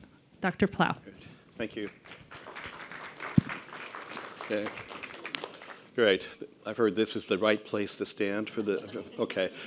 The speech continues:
Speaker 2: 'Cause I was worrying, I kinda wander when I talk. If I was up on the stage, I, I was gonna wander off. So, gr-,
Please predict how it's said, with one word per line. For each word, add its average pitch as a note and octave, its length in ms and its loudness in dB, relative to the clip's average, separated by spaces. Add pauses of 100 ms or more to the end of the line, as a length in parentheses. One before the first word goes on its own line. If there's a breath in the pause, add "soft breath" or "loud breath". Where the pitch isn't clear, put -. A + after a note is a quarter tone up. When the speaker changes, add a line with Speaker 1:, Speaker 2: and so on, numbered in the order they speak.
Speaker 2:
'Cause B2+ 140 8
I C#3+ 100 10
was D3 180 10
worrying, C3+ 400 12
I C3 140 10
kinda C3 300 10
wander C3 400 10
when C#3+ 160 8
I C3 80 10
talk. C#3 420 6
If A#2 80 2
I B2 80 10
was B2+ 120 6
up - 140 6
on A2+ 80 4
the G#2 80 6
stage, G#2+ 420 6
I, G#2 140 6
I G#2+ 140 4
was G2+ 160 -2
gonna F#2 200 -4
wander F#2+ 420 0
off. F2 240 -6
So, - 260 -10 (400 loud breath)
gr-, D#3 100 10